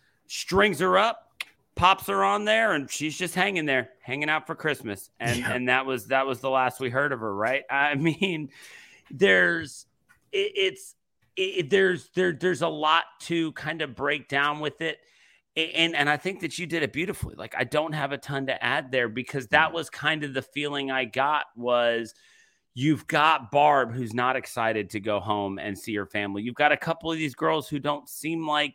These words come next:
Speaker 1: they are going home to their family. They don't, you know, maybe they don't have family to go home to. Maybe it's just far, you know, all sorts of reasons that could be there.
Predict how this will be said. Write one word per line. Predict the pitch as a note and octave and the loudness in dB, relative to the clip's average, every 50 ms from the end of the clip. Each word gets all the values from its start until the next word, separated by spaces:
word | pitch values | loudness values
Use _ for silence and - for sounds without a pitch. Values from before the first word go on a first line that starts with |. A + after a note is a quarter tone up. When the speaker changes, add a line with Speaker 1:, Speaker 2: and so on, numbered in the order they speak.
| _ - | _ -2
Speaker 1:
they | C#3+ C#3 C3+ C3+ B2+ A#2+ | 2 2 2 2 2 0
are | - A2 A2 A2+ A2+ G#2 | 0 0 2 2 0 0
going | - A#2+ A#2 A2 G#2 F#2+ | -2 -2 -2 -2 -2 -2
home | G#2 C3 C3+ C3+ A#2 | 0 -2 -2 -2 -4
to | - B2 | -6 -6
their | B2+ A#2+ | -6 -6
family. | - - C3+ C3 B2+ B2+ B2+ B2+ B2 | -4 -2 -2 -2 -2 -2 -4 -4 -4
They | A2 F#2+ | -2 -4
don't, | F2+ E2+ - - | -4 -6 -8 -8
you | A2+ A2+ A2 A#2 | -8 -6 -4 -2
know, | G#2 G2 | -2 0
maybe | G#2 A2+ B2 B2 A2+ | 2 2 0 0 0
they | A#2 | -4
don't | A2 G#2+ G#2 F#2+ | -2 -2 -2 -4
have | F#2+ F2 - | -6 -6 -2
family | - A#2 A2+ A2 G#2+ G2 | 0 0 0 2 -2 -4
to | F#2+ | -4
go | F2 G2 F#2+ F2+ | -2 0 0 0
home | - - A#2+ B2+ B2+ B2 A2+ - | 0 -2 -2 -2 -2 -2 -4 0
to. | - B2 A#2+ A#2+ A#2 | 0 2 2 2 2
Maybe | A2 G#2+ G#2+ F#2+ G2+ G2+ F#2+ | 2 0 2 2 2 0 0
it's | F2+ - - | -2 -4 -6
just | - G2+ F#2+ - - - | -8 -8 -8 -8 -10 -18
far, | - - - - A2+ A2+ A2 A2 G#2+ G#2+ G#2+ G#2 _ - - - _ - | -20 -14 -2 0 2 4 4 4 4 4 2 0 _ -12 -20 -20 _ -4
you | C3+ | 0
know, | C#3+ C#3 C3+ | 4 6 6
all | C3+ C#3+ C3+ | 8 6 4
sorts | - - F3 F3 E3 - - | 4 2 0 0 0 0 -4
of | D3+ C#3 | -6 -2
reasons | D3 D3+ D3+ B2 B2+ C#3 B2 A2 | 0 -2 -2 -2 -4 -6 -6 -6
that | B2+ A2+ - | -8 -8 -4
could | - C#3 C3+ A#2+ | -4 -4 -4 -2
be | A#2 A#2+ A#2 | -4 -6 -2
there. | A2 C3 D3 E3+ D#3 A#2+ G#2 G2 | 0 0 0 0 0 -2 -2 -4